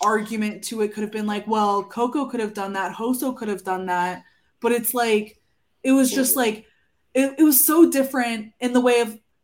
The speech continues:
Speaker 1: how, how was it that Coco and Hoso were along the same lines? Like, they both did, like,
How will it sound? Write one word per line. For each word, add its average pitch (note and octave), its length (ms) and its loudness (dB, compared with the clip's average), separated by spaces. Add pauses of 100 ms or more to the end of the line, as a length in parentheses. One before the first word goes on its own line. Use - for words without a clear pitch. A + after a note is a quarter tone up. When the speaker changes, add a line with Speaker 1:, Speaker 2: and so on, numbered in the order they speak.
(120)
Speaker 1:
how, C#4 300 4
how D4+ 240 4
was E4+ 120 6
it E4 100 -2
that A3+ 180 0
Coco C4 320 0
and A3 100 -2
Hoso A3 420 -2
were G3 140 0
along G#3+ 300 2
the G#3 60 -4
same G3+ 260 -6
lines? E3+ 320 -6
Like, F#3 140 -10
they A#3 120 -2
both A#3+ 260 0
did, A3+ 200 -6
like, G3 260 -4